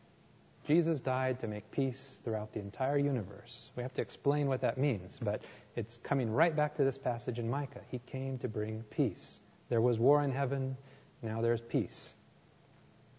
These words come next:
Okay, and the messianic passage here in Hosea, chapter one, "The day is coming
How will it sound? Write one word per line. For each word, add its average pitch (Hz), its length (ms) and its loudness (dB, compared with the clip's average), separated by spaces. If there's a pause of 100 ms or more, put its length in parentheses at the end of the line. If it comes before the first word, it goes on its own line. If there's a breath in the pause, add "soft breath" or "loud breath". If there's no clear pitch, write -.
(1800)
Okay, 170 240 12
and 139 100 10
the 117 40 6
messianic 147 520 4
passage 151 460 2
here 147 240 6
in 117 340 0
Hosea, 127 600 6 (500)
chapter - 260 0
one, 214 360 4 (540 loud breath)
"The 120 100 6
day 165 180 12
is 202 120 10
coming 233 480 2